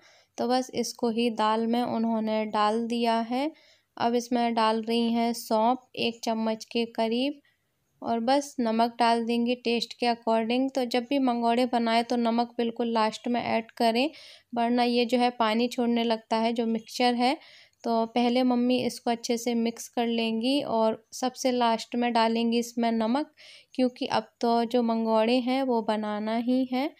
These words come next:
तो बस इसको हाथों से वो अच्छे से मिक्स कर रही हैं और ये उन्होंने मिक्स कर लिया है। इसमें नमक भी ऐड कर दिया है और ऑयल जो है गरम होने के लिए पहले ही रख दिया था। तो बस इसमें डाल रही हैं मंगोड़े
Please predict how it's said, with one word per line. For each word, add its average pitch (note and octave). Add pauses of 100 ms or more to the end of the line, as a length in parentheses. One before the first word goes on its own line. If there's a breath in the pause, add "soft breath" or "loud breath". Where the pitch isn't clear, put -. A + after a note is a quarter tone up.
(560 soft breath)
तो A#3
बस A#3+
इसको A#3
हाथों A3+
से A3+
वो A3+
अच्छे A3
से A3+
मिक्स A3+
कर B3
रही A#3
हैं B3 (100)
और G#3+
ये A3+
उन्होंने A3+
मिक्स A3+
कर A#3
लिया A#3
है। C4 (380 loud breath)
इसमें A#3
नमक A3
भी A3
ऐड G#3+
कर A#3
दिया A3+
है B3
और G#3+ (160)
ऑयल A#3
जो A#3+
है C4+ (400 loud breath)
गरम A3+
होने A3+
के A3
लिए A#3
पहले A3+
ही A3
रख A3 (120)
दिया A#3
था। B3
तो A#3+
बस C#4
इसमें A3
डाल G#3+
रही A3+
हैं A#3
मंगोड़े A3